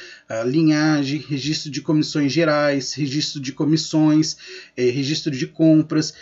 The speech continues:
Então tem vários conteúdos que vocês vão poder tá clicando aqui pra você estar vendo na íntegra, tá? Aqui do lado também tem mais um,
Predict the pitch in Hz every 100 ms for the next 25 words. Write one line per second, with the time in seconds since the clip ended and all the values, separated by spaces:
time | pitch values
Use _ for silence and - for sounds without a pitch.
0 | - _ - 247 220 131 151 190 202 -
1 | 185 180 170 165 - 160 170 185 180 185
2 | 165 160 170 175 170 - 160 151 - 156
3 | 156 156 156 - 160 131 147 151 170 160
4 | 135 127 123 117 107 127 170 - _ -
5 | - _ 185 170 180 180 170 165 156 156
6 | 156 156 151 147 139